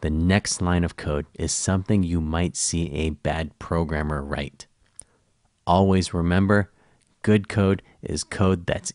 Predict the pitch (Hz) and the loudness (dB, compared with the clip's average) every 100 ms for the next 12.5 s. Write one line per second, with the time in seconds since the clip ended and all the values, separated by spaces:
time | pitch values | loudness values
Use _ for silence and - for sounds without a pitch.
0 | - 95 98 98 98 98 - 87 87 85 | -4 0 2 2 0 -2 -2 -4 -4 -6
1 | - 85 80 - 78 78 - - 80 73 | -4 -4 -4 -4 -2 -2 -6 -8 -8 -8
2 | 69 - - _ _ _ _ _ _ _ | -12 -14 -16 _ _ _ _ _ _ _
3 | _ _ _ _ _ _ _ _ - 82 | _ _ _ _ _ _ _ _ -4 -2
4 | 73 71 - - _ _ _ _ _ _ | -2 -8 -12 -16 _ _ _ _ _ _
5 | _ _ - 101 104 95 90 82 85 85 | _ _ -6 -2 -2 -2 -2 -2 -2 -2
6 | 82 - _ _ 78 71 - - 82 80 | -4 -8 _ _ -6 -4 -4 -6 -4 -4
7 | - 80 78 - - - 123 117 87 _ | -4 -6 -6 -6 -12 -10 -10 -10 -18 _
8 | _ _ _ _ _ _ _ _ _ _ | _ _ _ _ _ _ _ _ _ _
9 | _ _ _ _ _ _ _ - 92 95 | _ _ _ _ _ _ _ -6 2 4
10 | 87 71 - _ _ _ _ - 90 - | 4 -2 -8 _ _ _ _ -2 0 0
11 | - - - - 92 - 82 76 82 80 | -2 -6 -8 -2 -2 0 -2 -2 -4 -2
12 | 78 73 71 76 90 | -2 -4 -8 -10 -10